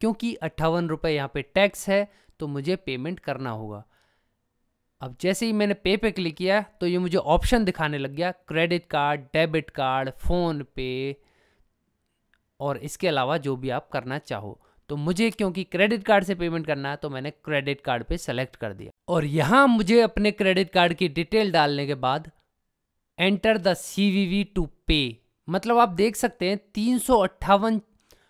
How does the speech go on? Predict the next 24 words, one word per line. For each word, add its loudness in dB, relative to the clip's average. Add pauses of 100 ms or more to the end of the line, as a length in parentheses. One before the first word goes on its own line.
(140)
रुपये 2
में 2
से -2 (340)
तीन 4
सौ 4
रुपये 2
का 4
डिस्काउंट 0
मुझे -2
यहाँ 0
पे -2
मिल 0
चुका 2
है 2
मेरे 0 (100)
एलीट 2
क्रेडिट -2
कार्ड 2
की -6
वजह -2
से, -4 (360)
और -2
मुझे 2
केवल -4